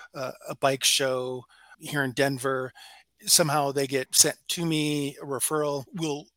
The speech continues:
talk on the phone. If they're local, I might meet 'em in person. We might do a Zoom session. In fact, most of the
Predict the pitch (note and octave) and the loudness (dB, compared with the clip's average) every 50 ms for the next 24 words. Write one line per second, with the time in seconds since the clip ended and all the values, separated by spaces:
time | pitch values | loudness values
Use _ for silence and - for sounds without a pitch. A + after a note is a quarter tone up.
0 | _ _ _ _ E3 _ - - B2+ C3+ - C#3+ C3 - - - G3 G3 F#3+ F#3 | _ _ _ _ -16 _ -6 -4 -4 -4 -4 -4 -4 -2 0 2 2 2 4 2
1 | F3+ F3 F3 F#3+ F#3+ F3+ C#3 - C#3 C3+ C3+ D3+ D#3+ D#3 - D3+ C#3 C3 C3 B2 | 2 0 0 -2 -2 -4 -4 -4 -4 -4 -2 0 -2 -2 -2 -4 -4 -4 -4 -4
2 | B2 - - D3+ D3+ C#3+ B2+ B2 A#2+ - - G3 F#3 - - - E3+ D#3+ D#3 D3 | -6 -6 -6 -4 -2 -2 -4 -4 -6 -4 -2 0 2 4 4 4 2 0 -2 -4
3 | - - - - - - - - C3+ C3 B2+ B2+ B2 - - C#3 B2 A#2+ A#2+ - | -6 -10 -16 -18 -18 -18 -16 -12 -10 -8 -6 -6 -8 -8 -8 -6 -2 2 2 2
4 | E3 E3 D#3+ D3+ - - D#3 D3 C3 - - D3+ C#3 C3+ C3+ C3+ - _ - D3+ | 2 2 4 4 4 4 4 2 0 0 0 0 -2 -4 -4 -6 -10 _ -8 -6
5 | C#3+ - C3 B2+ - D3+ D3+ - - C3+ B2 | -2 0 -2 -2 -2 -4 -4 -4 -6 -8 -12